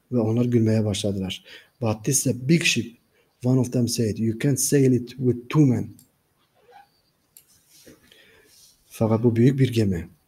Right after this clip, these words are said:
bu gemicilerden biri söyledi. "You can't sail it." "Onu yüzdüremezsiniz with two men." "İki adamla yüzdüremezsiniz." "We can try," said Jack. Jack dedi ki, "Deneyeceğiz." "Now leave."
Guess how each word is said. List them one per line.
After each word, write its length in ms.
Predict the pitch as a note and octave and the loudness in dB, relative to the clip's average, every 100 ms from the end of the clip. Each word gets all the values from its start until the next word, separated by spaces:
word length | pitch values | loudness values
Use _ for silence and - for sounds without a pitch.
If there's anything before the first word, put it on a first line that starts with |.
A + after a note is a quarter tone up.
| _ _ _ _ _ - | _ _ _ _ _ -10
bu 40 | |
gemicilerden 580 | A2 G#2+ G2+ G#2+ G#2 G2+ | -2 -2 0 -2 -2 -2
biri 140 | G2+ G2+ | -2 -4
söyledi. 360 | G#2+ G2 F2+ | -2 -2 -4
"You 320 | F2+ A2+ A#2+ | -2 -2 -2
can't 240 | - D3 C#3 | 0 -2 0
sail 340 | - A#2 G#2 | -2 -2 -2
it." 240 | F#2+ - - - - - _ | -4 -12 -20 -20 -20 -20 _
"Onu 220 | A#2 A#2 | 2 4
yüzdüremezsiniz 880 | C#3 B2+ G#2 A#2+ C#3 B2 - A2+ G#2+ | 4 2 2 4 6 4 2 -2 -4
with 220 | G#2+ A2 | -2 -4
two 140 | A2 A#2 | -2 -2
men." 160 | G#2+ | -2
"İki 260 | A2 - C3+ | -4 -4 -2
adamla 300 | B2 B2+ A#2+ | 0 0 0
yüzdüremezsiniz." 760 | G#2+ G#2 A#2 A2+ G2+ F#2+ F2+ - _ - - _ | 0 0 2 0 -2 -6 -8 -12 _ -20 -20 _
"We 180 | A#2+ A#2 | -2 -2
can 200 | A#2 C#3 | 0 0
try," 400 | B2+ B2 A2 F2 - _ _ _ _ _ | 0 0 0 -2 -8 _ _ _ _ _
said 400 | - A#2+ G#2 G2+ | -4 0 0 -2
Jack. 220 | - E2 - G#2 _ - D3 - | -6 -8 -14 -20 _ -20 -20 -8
Jack 240 | - G#2+ | -6 -4
dedi 160 | B2 A#2+ | -4 -2
ki, 180 | - B2 | -2 2
"Deneyeceğiz." 680 | A#2+ A2+ A2 A2+ F#2 - - - | 2 2 2 0 -2 -6 -12 -4
"Now 440 | A#2+ A#2+ D3 C3 | 0 2 4 2
leave." 140 | A#2 | 0